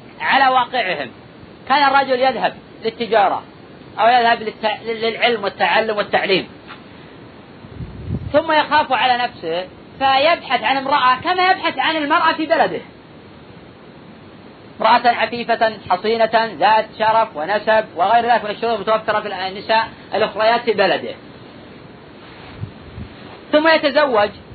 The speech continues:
من نية أنه لا يستطيع الرجوع بها لأنه لا يطيق ذلك، ولكنه يكرمها ويعتبرها زوجة ولا يضر بها بأي حالة من الأحوال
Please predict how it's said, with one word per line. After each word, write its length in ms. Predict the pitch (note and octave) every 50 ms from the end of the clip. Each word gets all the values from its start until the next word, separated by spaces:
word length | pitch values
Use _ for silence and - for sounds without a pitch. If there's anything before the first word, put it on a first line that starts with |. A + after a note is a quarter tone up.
| - - - - - - -
من 140 | A3+ C#4 D4
نية 400 | D4+ E4 E4+ E4 D4+ D4 D4+ C#4
أنه 140 | C#4+ C#4+ D4+
لا 120 | D#4 E4
يستطيع 380 | D#4+ - D4+ C#4+ D#4+ D4 B3 C4
الرجوع 280 | B3+ B3 - B3+ A3+ G#3
بها 360 | A3 A#3 G#3+ - C#3 C3+ - -
لأنه 200 | - A3+ C4 C4+
لا 160 | C#4+ D4 D4 C#4
يطيق 280 | C4 C4 B3+ - A3+
ذلك، 340 | A3 A3 G#3+ F#3+ D3+ A#2 G#2 - - - - - - - - - - - - - - - - - - - - - - - -
ولكنه 800 | - C4+ D4+ D4+ D4 - D#4 D#4 D4+ D4 B3+ A#3 B3 B3+ C4+ C4+ - - - - - - - - - - - -
يكرمها 540 | A3 A3+ - A#3 C4 C4+ A#3 G3+ F#3+ F3 E3
ويعتبرها 540 | F#3+ A3+ G#3 G#3 C4 B3 C4 C4 B3 A#3+ A3+
زوجة 440 | F#3+ B3 A#3+ A3+ F3 E3 D3 C3 - - - - - - - - - - - - - -
ولا 220 | - A3+ B3+ B3+ C4
يضر 320 | C4 B3+ C4 B3+ B3 B3+
بها 200 | B3 C#4 B3 A#3
بأي 240 | A#3 C4 C4+ C#4 B3
حالة 280 | - B3 C4 B3+ B3+ A#3+
من 80 | A#3
الأحوال 460 | A3+ A3 - - G3 A3 A3 G3+ -